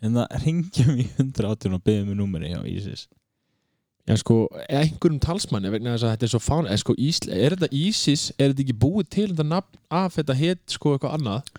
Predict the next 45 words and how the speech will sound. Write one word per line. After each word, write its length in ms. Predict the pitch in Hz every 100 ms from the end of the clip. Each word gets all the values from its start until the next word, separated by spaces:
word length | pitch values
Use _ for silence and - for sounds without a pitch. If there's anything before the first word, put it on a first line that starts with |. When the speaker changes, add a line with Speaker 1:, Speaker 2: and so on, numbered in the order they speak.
| - 135
Speaker 2:
Íslenska 420 | 160 170 - 143
ríki, 320 | 156 156 -
í, 140 | 127 127 -
Íslems-, 540 | 139 151 135 127 - -
Speaker 1:
Ég 160 | 110
Speaker 2:
Íslamsland. 380 | 104 - 107 120
Speaker 1:
þekki 160 | 98 120
ekki 260 | 127 117
upprunann, 320 | 135 - 156 135
sko. 220 | - - - - - - - _ _ _ _ _ - - - - - -
Speaker 2:
En 140 | 127 113
sko, 220 | - 113 -
en 140 | 120
aftur 340 | 127 135 -
á 60 | 117
móti, 180 | 98 107
ég 160 | 123
er 60 | 123
mjög 140 | 123
góður 200 | 113 101
hermaður. 320 | 92 92 80 - _ _ _ _ _ _ _ _ _ _ _ _ _ -
Speaker 1:
Ekki 200 | 117 117
sammála. 280 | 110 104 104 - _
Speaker 2:
Jú, 180 | 107 -
allur 440 | 92 170 - 196
þessi 120 | 160 160
listi 240 | 170 220
hjá 80 | 110
þér, 140 | 117
hann, 120 | 120 127 -
hann, 180 | 131 127 -
hann 160 | 127 123
bara 160 | 123 123
kjaftaði. 480 | - 175 - - -
Speaker 1:
Þetta 240 | 113 107 110
er 40 |
bara, 160 | 107 107 - 67
þetta 260 | 123 117
er 40 | 113
bara 160 | 104
svo 140 | 104 127
rétt 160 | 120 113
hjá 80 | 104
mér. 140 | 101 _ -
Speaker 2:
Tómas, 320 | 120 104